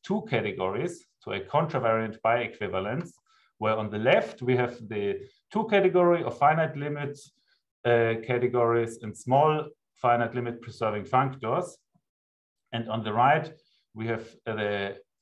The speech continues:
category L F P of locally finitely presentable categories and functors preserving small finite limits and filtered co-limits.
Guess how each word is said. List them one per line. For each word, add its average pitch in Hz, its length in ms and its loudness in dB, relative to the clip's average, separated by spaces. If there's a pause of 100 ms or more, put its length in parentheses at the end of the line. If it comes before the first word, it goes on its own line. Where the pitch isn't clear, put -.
category 110 640 -4
L 165 160 2
F 170 220 -4
P 143 260 -4 (440)
of 107 180 -8
locally 196 400 2
finitely 139 440 0
presentable 120 440 -8
categories 104 680 -4 (420)
and 107 100 -12
functors 139 560 -2
preserving 104 500 -2
small 156 320 2
finite 123 460 0
limits 107 360 -8
and 95 140 -14
filtered 123 480 4
co-limits. - 640 -8